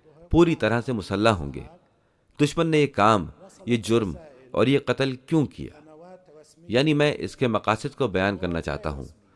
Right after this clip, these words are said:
ہمارے لیے جو چیز اہم ہے وہ یہ ہے کہ دشمن کو اپنے مقاصد کے حصول سے روکا جائے، اس دشمن سے جو اس طرح کے جرائم سے اپنے مقاصد حاصل کرنے کی کوشش کرتا ہے۔ گزشتہ سال سات اکتوبر کو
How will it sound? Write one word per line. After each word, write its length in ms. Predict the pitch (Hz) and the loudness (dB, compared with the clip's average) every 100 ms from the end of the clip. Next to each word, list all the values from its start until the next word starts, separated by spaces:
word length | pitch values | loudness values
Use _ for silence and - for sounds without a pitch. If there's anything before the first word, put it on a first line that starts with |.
| _ | _
ہمارے 340 | 131 139 143 156 | -2 2 2 2
لیے 220 | 151 143 | 0 0
جو 160 | 110 | -2
چیز 360 | 95 - 123 104 - - - | -4 -2 -4 -4 -16 -10 -2
اہم 260 | 117 117 | 0 0
ہے 160 | 80 87 | 0 -4
وہ 180 | 107 113 | -4 -2
یہ 160 | 101 | 0
ہے 160 | 92 90 - _ _ _ | 0 -4 -10 _ _ _
کہ 120 | - | -4
دشمن 340 | 131 123 139 143 | -2 0 -2 0
کو 120 | 147 | 0
اپنے 200 | 123 131 | 0 0
مقاصد 500 | 110 - 107 113 123 | -2 -2 -4 -4 -6
کے 120 | 135 | -4
حصول 380 | 104 85 127 131 | -4 -4 -4 -4
سے 160 | 117 127 | -2 0
روکا 280 | 104 - 95 | 0 2 0
جائے، 200 | 80 71 - _ _ - - - - _ | 0 -4 -8 _ _ -20 -20 -20 -20 _
اس 180 | 147 131 | 0 2
دشمن 340 | 123 - 147 139 | -2 0 -2 -2
سے 200 | - 71 - _ _ - | -6 -8 -12 _ _ -12
جو 140 | 127 151 | 2 4
اس 160 | 139 | 4
طرح 200 | 135 139 | 0 -2
کے 140 | 131 127 | -2 -2
جرائم 400 | 92 92 110 113 | 0 2 0 -2
سے 220 | - 98 | -4 -4
اپنے 200 | 87 98 | -2 -4
مقاصد 560 | 90 85 92 98 123 95 | -4 -4 -4 -4 -4 -4
حاصل 220 | 85 90 | -4 -4
کرنے 300 | 95 98 107 | -4 -2 -4
کی 140 | 127 | -6
کوشش 420 | 127 117 - 104 | -2 -2 -2 -8
کرتا 360 | - 78 80 78 | -8 -8 -6 -6
ہے۔ 80 | 76 - _ _ _ _ 139 - - - - | -6 -12 _ _ _ _ _ -20 -20 -20 0
گزشتہ 420 | 127 127 - 156 | 0 0 0 0
سال 320 | - 92 92 113 - - - | 4 2 2 -2 -16 -20 -18
سات 340 | - 123 131 | 4 4 4
اکتوبر 400 | 107 - 120 143 | -2 -4 0 0
کو 260 | 131 - | 0 -8